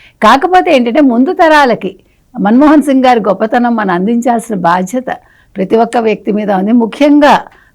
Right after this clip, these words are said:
పాఠశాలల్లో ఈ అంశాలన్నీ కూడా చెప్పాల్సిన అవసరం ఎంతైనా ఉంది. అంటే ఆయన జీవిత చరిత్రను ఒక పాఠ్యాంశంగా పెట్టినా కూడా తప్పు లేదు. మన అబ్దుల్ కలాం గారి గురించి ఎలా చదువుకుంటున్నామో అదేవిధంగా ఈరోజు మన్మోహన్ సింగ్ గారి జీవిత చరిత్రను కూడా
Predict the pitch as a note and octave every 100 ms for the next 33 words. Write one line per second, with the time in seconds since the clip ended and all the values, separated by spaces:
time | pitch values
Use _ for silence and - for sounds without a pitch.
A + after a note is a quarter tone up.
0 | _ F#3 F#3+ A#3+ C#4 B3+ A#3 A3 E3+ -
1 | - _ A#3 G#3 F#3+ G3+ C4 A#3+ A3+ A3
2 | G#3+ G3+ F3 - G3+ A#3+ F3+ F#3+ A3 B3+
3 | G#3+ F3 F#3 F3+ E3+ - - - _ _
4 | A3+ B3 C#4+ B3 C#4 G3+ G#3+ A3 F#3+ G#3+
5 | C#4+ F4 E4 D4 C#4+ C4+ B3+ A3+ G3+ G#3+
6 | - C#4+ C#4 C4+ C4 B3+ A3 A3+ A3 G3+
7 | G3 A#3+ F#3 - A3 F3 - _ _ _
8 | _ G3 G3 F#3 F#3+ C4+ C#4+ C4+ C4+ C4
9 | C4 B3 B3 G#3+ G3 G#3+ A3 G#3+ G#3+ E3+
10 | E3+ E3+ D#3+ G3+ - _ - _ F#3+ G#3
11 | D4+ F4 E4 C#4 A#3+ F3 G#3+ - A3+ A#3
12 | C4+ B3+ G#3+ A3+ D4+ D4+ D4+ D4 C4+ C4+
13 | B3 G#3+ G#3+ A#3+ B3+ A#3 F#3+ G3 F3 E3+
14 | E3 A#3+